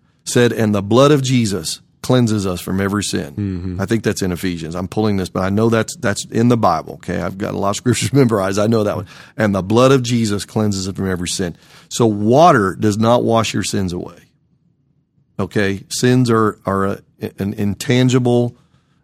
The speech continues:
Speaker 1: internal condition of the soul that an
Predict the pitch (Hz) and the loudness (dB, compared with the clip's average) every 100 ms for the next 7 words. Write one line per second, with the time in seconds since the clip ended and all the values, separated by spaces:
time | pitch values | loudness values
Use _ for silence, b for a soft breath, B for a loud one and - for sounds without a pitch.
0 | - 120 123 123 127 120 117 110 110 107 | -4 2 4 4 2 4 4 2 0 -4
1 | _ _ _ _ _ _ - - 104 113 | _ _ _ _ _ _ -4 0 4 2
2 | - 110 104 104 - 98 92 - 120 113 | 4 0 2 -2 -4 -6 -4 -4 2 2
3 | 107 104 104 - _ _ - 104 95 | 2 0 -2 -6 _ _ -4 -4 -4